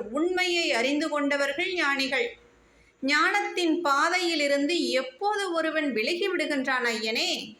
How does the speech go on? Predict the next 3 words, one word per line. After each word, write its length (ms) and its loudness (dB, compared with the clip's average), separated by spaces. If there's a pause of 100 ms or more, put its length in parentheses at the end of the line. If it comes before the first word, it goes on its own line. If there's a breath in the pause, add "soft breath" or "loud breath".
(600 soft breath)
ஒருவனின் 600 2
இயல்பான 760 0
குணத்தையோ, 760 0